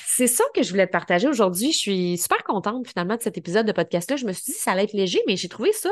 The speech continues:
euh, puissant de me laisser aller là-dedans. Je savais pas où je m'en allais. J'avais juste écrit les petits points que je voulais te parler. Puis finalement, je trouve que ça a donné quelque chose de vraiment puissant.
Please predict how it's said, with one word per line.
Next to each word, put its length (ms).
euh, 240
puissant 440
de 140
me 60
laisser 220
aller 200
là-dedans. 420
Je 100
savais 180
pas 120
où 20
je 80
m'en 100
allais. 260
J'avais 180
juste 160
écrit 180
les 120
petits 200
points 240
que 120
je 40
voulais 140
te 60
parler. 500
Puis 360
finalement, 640
je 80
trouve 140
que 60
ça 80
a 40
donné 160
quelque 140
chose 180
de 60
vraiment 260
puissant. 320